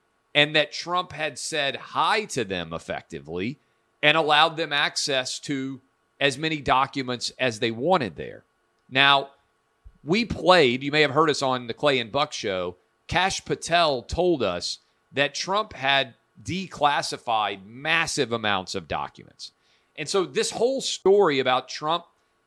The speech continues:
taking classified documents has never made a lot of sense to me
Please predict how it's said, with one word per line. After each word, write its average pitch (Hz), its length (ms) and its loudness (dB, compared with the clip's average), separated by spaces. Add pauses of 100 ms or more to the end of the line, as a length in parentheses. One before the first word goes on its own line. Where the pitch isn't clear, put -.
(240)
taking 156 440 -4
classified 131 680 2
documents 123 520 -4
has 123 80 -14
never 233 240 -6
made 147 160 -4
a 131 40 -6
lot 120 200 -2
of 92 60 -10
sense 170 440 -6
to 107 60 -12
me 73 300 -18